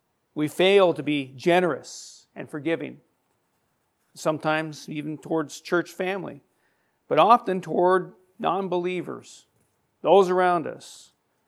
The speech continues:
maybe those that we really don't know. But don't forget the mercy that you received from Christ.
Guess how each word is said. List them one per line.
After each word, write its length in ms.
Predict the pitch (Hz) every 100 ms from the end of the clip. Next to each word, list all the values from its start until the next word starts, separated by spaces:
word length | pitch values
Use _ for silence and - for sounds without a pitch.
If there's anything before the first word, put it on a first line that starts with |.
| _ _ _ _ _ _ _ -
maybe 260 | 156 165
those 280 | 156 165 160
that 120 | 151
we 140 | 147 143
really 720 | 135 151 175 185 185 180 165
don't 580 | 143 175 160 156 156 143
know. 520 | 147 139 120 - 175 _ _ _ _ _ _ _ _ _ _ _ _ _ _ _ _ _ _ _ -
But 80 | 151
don't 180 | 190 196
forget 300 | 180 196 196
the 80 |
mercy 360 | 165 165 180 180
that 140 | 160
you 140 | 156 165
received 440 | 160 - 180 170
from 140 | - 139
Christ. 680 | - 160 123 - - -